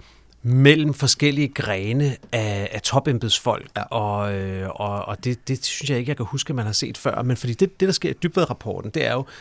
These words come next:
Speaker 1: at de går ud med de her konklusioner, hvor den første er, at de skal,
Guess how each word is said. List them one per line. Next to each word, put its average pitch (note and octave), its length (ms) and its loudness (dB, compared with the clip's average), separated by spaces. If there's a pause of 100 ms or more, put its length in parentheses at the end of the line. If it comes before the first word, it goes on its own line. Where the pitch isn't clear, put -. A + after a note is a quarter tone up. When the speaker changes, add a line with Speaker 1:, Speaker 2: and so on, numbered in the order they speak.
(240)
Speaker 1:
at - 140 -4
de B2 60 -4
går C3+ 80 6
ud C#3+ 100 4
med C#3+ 100 2
de C#3 140 -2
her D3 140 4
konklusioner, D3+ 600 0
hvor B2+ 200 2
den A#2+ 200 -2
første C#3 500 0
er, A2 180 2 (480)
at C#3+ 160 0 (120)
de C3 100 2
skal, A2+ 480 4